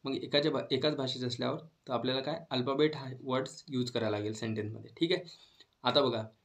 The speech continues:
अल्फाबेट्स कधी यूज करायचा मग अल्फाबेट्स. तर अल्फाबेट्स कधी यूज करायचा? ए, अ, क, सी, डी, ब अशा पद्धतीत जर बघितलं तर हे काय, हे मराठी दिलं आहे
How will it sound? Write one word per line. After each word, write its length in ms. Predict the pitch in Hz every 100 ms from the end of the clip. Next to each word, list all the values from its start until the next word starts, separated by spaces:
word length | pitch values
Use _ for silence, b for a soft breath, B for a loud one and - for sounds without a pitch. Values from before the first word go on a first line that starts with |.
| _ _ -
अल्फाबेट्स 500 | 139 143 175 185 -
कधी 280 | 147 131 127 - -
यूज 200 | 123 120
करायचा 280 | 117 113 113
मग 220 | 117 117
अल्फाबेट्स. 520 | 120 117 117 113 - _ _ _ -
तर 100 | 131
अल्फाबेट्स 480 | 165 135 160 160 -
कधी 200 | 147 147
यूज 180 | 143 -
करायचा? 280 | 131 127 - -
ए, 400 | 151 139 135 127 131 - _ _
अ, 80 | 127 131 127 123 123 127 _ _ _ _ _ _ _ _ _ -
क, 80 | 135 131 127 123 123 - _ _ _
सी, 720 | - - 127 123 123 123 127 123 -
डी, 680 | 127 120 123 123 123 120 123 - _ _ _ _ _ _ _ _ _ _ _ - _ 127
ब 180 | 120 127 123 123 120 127 _ _ _ -
अशा 180 | 123 170
पद्धतीत 320 | 180 175 185
जर 180 | 175 160
बघितलं 400 | 139 117 113 104
तर 100 | 117
हे 140 | 123
काय, 280 | 131 135 143
हे 140 | 135
मराठी 340 | 123 120 123 131
दिलं 220 | 127 120
आहे 160 | 120